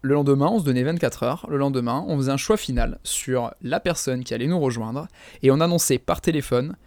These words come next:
si oui ou non, euh, le candidat était retenu. Ce qu'il faut savoir, et ce qui est intéressant, c'est que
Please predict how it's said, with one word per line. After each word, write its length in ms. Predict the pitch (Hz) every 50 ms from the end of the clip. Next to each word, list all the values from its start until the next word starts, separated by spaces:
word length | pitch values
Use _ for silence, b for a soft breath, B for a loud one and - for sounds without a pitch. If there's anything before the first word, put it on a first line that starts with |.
| b b b
si 240 | - - - 143 139
oui 320 | 135 147 170 180 170 170 - _ _ -
ou 100 | 165 156
non, 220 | 151 143 135 - - _ _ _ _ _ _ -
euh, 220 | 120 110 110 110
le 140 | 110 110 117
candidat 400 | - 131 127 123 123 120 131 151
était 160 | 151 - 139
retenu. 400 | 135 127 120 - 107 - - - _ _ _ _ _ _ _ B B B B B B B B B B B B
Ce 120 | - - -
qu'il 80 | 135
faut 80 | 117 127
savoir, 380 | - 135 123 127 147 165 180
et 40 | 170
ce 80 | - -
qui 60 | 139
est 40 | 127
intéressant, 480 | 120 - 123 123 123 - - 160 170
c'est 160 | 185 - - 127
que 360 | - 131 131 123 123 117